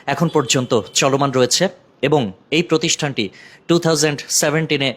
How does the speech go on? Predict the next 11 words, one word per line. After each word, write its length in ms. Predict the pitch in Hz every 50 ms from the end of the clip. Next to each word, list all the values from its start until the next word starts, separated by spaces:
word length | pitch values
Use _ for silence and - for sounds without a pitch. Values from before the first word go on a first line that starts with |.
| - -
যাত্রা 320 | 113 - 135 120 - - 127
শুরু 220 | - - 123 120
করে। 240 | 113 - 123 165 202 202 - - _ -
এখন 220 | 143 147 - 220 196
পর্যন্ত 460 | 208 175 139 - 147 123 - 160 202 - -
স্বনামের 360 | - 160 160 170 175 175 170 175 -
সাথে 240 | 143 - - 208 240 - - _ _ _
ব্যবসা 380 | 113 139 139 151 151 - - 151
পরিচালনা 560 | - 151 135 139 127 147 131 123 127 127 131
করে 220 | - 135 117 120 113
যাচ্ছে। 320 | 120 117 95 - - 165